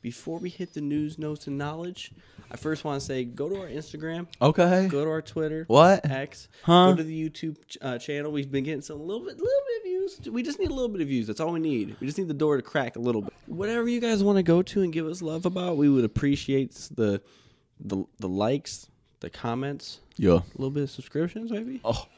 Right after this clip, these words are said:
Speaker 1: Hold on.
Speaker 2: Hold
Speaker 1: We would
Speaker 2: on.
Speaker 1: like the critique, and too, we like the, the, the, the, the roasting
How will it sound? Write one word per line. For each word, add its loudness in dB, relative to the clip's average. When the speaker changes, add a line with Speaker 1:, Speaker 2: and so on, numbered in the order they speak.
Speaker 1:
Hold 2
on. 2
Speaker 2:
Hold 6
Speaker 1:
We 8
would 10
Speaker 2:
on. 8
Speaker 1:
like 8
the 2
critique, 4
and 4
too, 2
we 2
like -2
the, 0
the, 0
the, -2
the, -6
the -2
roasting 0